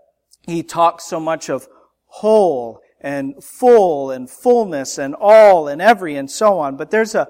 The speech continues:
a real heavy dose of that, uh, the concentration of that language in this prayer. So look at it. Verse nine. Paul prays that they would be filled with knowledge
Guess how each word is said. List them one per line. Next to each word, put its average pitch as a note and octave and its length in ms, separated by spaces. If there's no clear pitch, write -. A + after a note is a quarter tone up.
a D#3 80
real A#3+ 380
heavy A3 400
dose G3 380
of E3+ 160
that, D#3+ 320
uh, C#3 340
the D#3 100
concentration A3 840
of E3 80
that F3 220
language E3+ 400
in D#3+ 80
this D#3 160
prayer. F#3+ 300
So - 160
look C#4 180
at A3 80
it. D3 160
Verse G#3 260
nine. F#3+ 300
Paul G#3+ 280
prays G#3 800
that G3 300
they G#3 140
would A#3 200
be G#3 460
filled F3 840
with D#3+ 160
knowledge B2+ 720